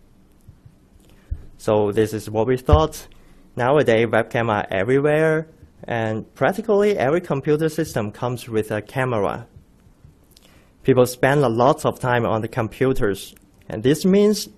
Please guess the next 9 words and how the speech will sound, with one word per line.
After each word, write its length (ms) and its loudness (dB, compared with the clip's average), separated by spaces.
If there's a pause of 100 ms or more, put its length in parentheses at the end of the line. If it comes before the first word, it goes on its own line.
there 380 2
is 180 0
a 60 2
lot 380 2
of 100 -4
interaction 800 -2
data 480 -2 (260)
that 200 -6
generated 920 -2